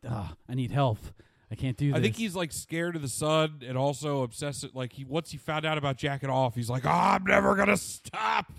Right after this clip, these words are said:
Speaker 2: <laughs> And then he's like, "What do you mean I can
Speaker 1: How
Speaker 2: watch?"
Speaker 1: old is he?
Speaker 2: I don't know.
Speaker 1: If you were to
Speaker 2: It
Speaker 1: guess.
Speaker 2: says his name. Um, I mean, it might be in the thing.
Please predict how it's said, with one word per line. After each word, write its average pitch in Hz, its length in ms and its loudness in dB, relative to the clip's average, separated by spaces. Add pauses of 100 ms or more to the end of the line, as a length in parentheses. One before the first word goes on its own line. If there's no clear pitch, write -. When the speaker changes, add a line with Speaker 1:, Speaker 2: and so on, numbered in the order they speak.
Speaker 2:
<laughs> - 180 0
And 247 880 6 (360)
then 156 140 -4
he's 147 140 -4
like, 147 120 -2
"What 165 120 0
do 180 40 0
you 175 120 0
mean 175 260 -2
I 143 80 -4
can 131 140 -6
Speaker 1:
How 165 160 8
Speaker 2:
watch?" 170 80 8
Speaker 1:
old 220 160 8
is 101 120 0
he? 92 160 -8 (300)
Speaker 2:
I 117 100 4
don't 117 120 4
know. 113 220 2 (1400)
Speaker 1:
If 113 120 -8
you 156 80 4
were 143 60 6
to 123 60 4
Speaker 2:
It 110 100 0
Speaker 1:
guess. 135 260 2
Speaker 2:
says - 20 -2
his 110 200 -6
name. 113 340 -6 (360)
Um, 120 400 -10 (260)
I 113 60 -6
mean, 127 260 -2
it 117 100 -2
might 120 200 0
be 110 100 -6
in 107 120 -4
the 104 80 -6
thing. 110 260 -10